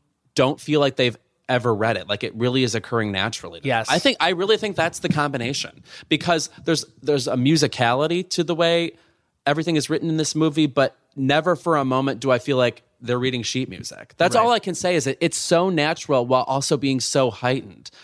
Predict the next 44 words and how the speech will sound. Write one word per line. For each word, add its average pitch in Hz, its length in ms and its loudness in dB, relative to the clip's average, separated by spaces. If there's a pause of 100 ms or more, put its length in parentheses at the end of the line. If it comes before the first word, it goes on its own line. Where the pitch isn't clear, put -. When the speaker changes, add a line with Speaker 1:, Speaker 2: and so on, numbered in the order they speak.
(140)
Speaker 1:
That 135 240 0
Speaker 2:
Yeah. 131 200 -2
Speaker 1:
weird 160 300 0
mix 139 600 -2 (200)
is 120 200 -4
where 123 180 2
the, 113 220 -2
like, 107 200 -4
genius 113 460 -2
lies. 73 460 -8
Speaker 2:
I 190 100 4
also 254 260 2
can't 208 240 0
help 170 200 0
but 143 100 -2
feel 151 400 2
like 131 360 0 (640)
if 190 220 2
you 196 220 4
really 196 600 2
asked 170 420 -2
people 147 340 0
what 135 180 2
they 135 120 4
loved 131 300 2
about 120 240 0
this - 220 -6
movie, 110 380 -8
I 143 140 -2
think, 143 340 -6
number 151 320 0
one, 156 260 0
people 147 240 -4
would 143 120 0
say 143 160 0
Alicia 135 380 -2
Silverstone. 127 640 -2
I 127 80 0
think 135 240 -6
people 151 260 -2
might 147 200 0
mention 139 320 -4
the 139 80 -2
clothes. 131 500 2